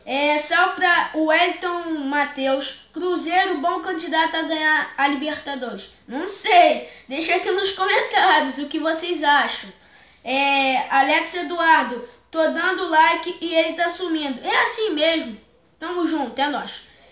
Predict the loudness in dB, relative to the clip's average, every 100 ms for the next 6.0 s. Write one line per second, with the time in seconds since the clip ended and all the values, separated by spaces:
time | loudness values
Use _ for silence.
0 | _ _ _ -2 2 2 0 -8 -18 _
1 | -6 -2 -2 0 2 4 2 -2 -2 0
2 | 0 -2 -4 -4 -4 -4 -4 -4 -4 -4
3 | 0 0 2 6 6 6 6 6 8 6
4 | 6 2 -6 -12 -18 -20 -20 -20 -20 -10
5 | -2 2 2 2 0 0 2 2 0 -6